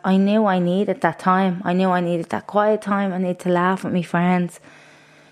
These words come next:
you know, and you have to be kind to yourself. But most importantly, you can't feel guilty about doing that, you know, because you have to do that because you have to strengthen yourself up. And to be quite honest with you,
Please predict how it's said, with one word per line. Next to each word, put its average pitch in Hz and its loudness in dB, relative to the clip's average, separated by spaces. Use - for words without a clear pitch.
you 190 2
know, 180 4
and 190 2
you 185 2
have 202 0
to 202 0
be 175 0
kind 180 0
to 190 -2
yourself. 160 0
But 185 2
most 208 0
importantly, 170 0
you 156 -2
can't 196 -4
feel 165 0
guilty 175 0
about 151 0
doing 196 4
that, - -2
you 180 0
know, 175 4
because 180 2
you 220 4
have - -4
to 190 0
do 185 4
that 160 0
because 170 -2
you 190 4
have 175 -2
to 170 -8
strengthen 165 -2
yourself 147 -2
up. 196 -2
And 202 2
to 208 -2
be 220 0
quite 240 0
honest 214 2
with 180 0
you, 165 2